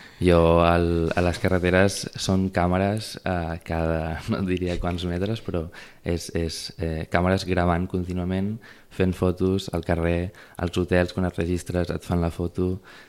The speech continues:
eh, cada cop que passes, òbviament, a la frontera. És, eh, un... Nosaltres fem broma, no? Perquè al final, quan surts del país et podrien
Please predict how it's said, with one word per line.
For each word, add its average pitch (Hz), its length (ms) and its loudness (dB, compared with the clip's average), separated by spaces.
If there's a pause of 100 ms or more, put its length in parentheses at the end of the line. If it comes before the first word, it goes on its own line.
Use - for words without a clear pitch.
(160)
eh, 82 500 -4
cada 82 200 -2
cop 85 160 -2
que 85 100 -2
passes, 82 280 0
òbviament, 85 520 0
a 82 120 -4
la 113 140 -12
frontera. 90 560 -2 (380)
És, 85 340 0
eh, 80 80 0 (180)
un... 82 640 0 (340)
Nosaltres 87 300 -2
fem 90 160 -4
broma, 85 240 -4
no? 80 100 -6
Perquè 85 300 -8
al 85 160 -6
final, 90 320 -2 (360)
quan - 200 -2
surts - 220 -8
del 92 100 2
país 90 280 2
et 95 120 0
podrien 87 380 0